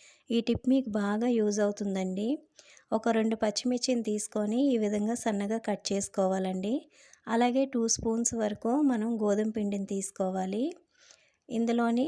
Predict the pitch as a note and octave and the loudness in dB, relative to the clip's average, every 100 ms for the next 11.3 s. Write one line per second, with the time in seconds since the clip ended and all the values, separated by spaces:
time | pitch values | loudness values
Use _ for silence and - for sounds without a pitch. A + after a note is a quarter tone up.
0 | F4+ C4+ A3+ A3 G#3+ G#3+ - A3 A3 A#3+ | 4 4 4 2 2 2 0 0 0 0
1 | A3+ A3 G3+ G3+ G#3 A3+ G#3 F#3+ G3+ G3+ | -2 -2 0 -2 0 0 0 0 0 0
2 | G#3 G#3 G3+ F#3+ A#3 C#4+ - G#3+ - G3 | -2 -2 -2 0 0 0 0 -4 -2 -2
3 | G3+ G3+ G3+ G3 A#3 A#3 G3+ G3 - G3 | -2 0 -2 0 0 2 0 -2 -4 -2
4 | F#3 F#3 F#3 B3 - - - _ _ _ | -2 -2 -2 -4 -6 -12 -20 _ _ _
5 | - - _ _ - A#3 A#3+ A#3 G#3+ A3 | -20 -20 _ _ -4 2 4 4 4 2
6 | - A#3 A3+ G#3+ G3+ G3 G#3+ C#4 C4 A3 | 0 -2 0 0 0 -2 0 0 2 0
7 | G#3+ G#3+ C4+ B3 G#3+ G#3+ A3 G#3 G3+ G3+ | 0 0 2 2 0 0 0 0 0 0
8 | G#3 G#3 G3 G3 G3 A#3+ A3+ G3 G3 G#3+ | 0 -4 -4 -4 -2 -2 0 0 0 0
9 | G3+ A3 A#3 G3+ G#3+ A#3+ B3 G#3+ G3+ G#3+ | 0 0 0 0 0 -2 -2 -2 -2 -4
10 | G#3+ A3 G3 A3 A#3 G3 G3 - G3 F#3+ | -2 -2 -2 -2 -2 -2 -2 -2 0 0
11 | F#3+ F#3+ | 0 -2